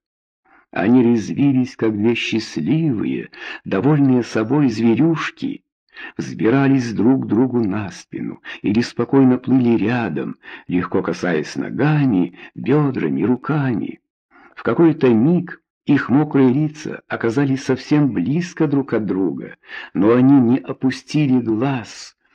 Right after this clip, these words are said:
Их губы встретились в солоноватом от морской воды поцелуе. Тьерри взяла руку Алена, нежно пожала её и поплыла к катеру.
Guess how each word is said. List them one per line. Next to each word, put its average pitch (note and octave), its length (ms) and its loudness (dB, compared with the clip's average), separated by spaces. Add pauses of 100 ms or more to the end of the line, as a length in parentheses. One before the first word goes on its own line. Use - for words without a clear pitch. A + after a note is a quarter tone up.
(200)
Их C3 280 6
губы A2+ 680 2
встретились D3+ 1040 0
в - 100 -16
солоноватом A#2 720 0
от - 140 -4
морской G#2 480 0
воды F#2 280 0
поцелуе. D2+ 760 -4 (600)
Тьерри B2 720 2 (120)
взяла A2+ 460 -2
руку A#2+ 520 0
Алена, A2 600 -2 (360)
нежно B2+ 380 2
пожала A2+ 680 -4
её B2 520 0 (340)
и F3 120 0
поплыла A2+ 500 0
к - 100 -20
катеру. D#2+ 640 -8